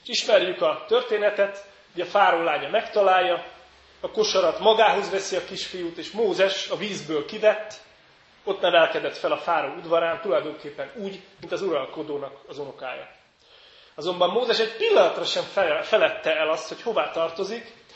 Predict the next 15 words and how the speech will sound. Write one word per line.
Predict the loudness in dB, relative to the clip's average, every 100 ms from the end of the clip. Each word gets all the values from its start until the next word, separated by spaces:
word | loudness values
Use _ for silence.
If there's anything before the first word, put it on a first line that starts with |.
| -16
hogy | -8 -2
ő |
nem | 0 2
egyiptomi | 0 0 -6 -4 -4
igazából, | -4 -4 -2 0 0 0 -2
hanem | 0 -2
zsidó. | -4 -6 -8 -12 -16 _ _ _ _ _ _ _ _ _ -4
És |
amikor | -2 0 0
felnőtt | 0 4 4 6 2 0
és | -4 -8 -6
érett | -2 0 0 -2
ember | -2 0 0 0
lett, | 2 0 0 -8
akkor | -2 -2 -2 2 2 2 -12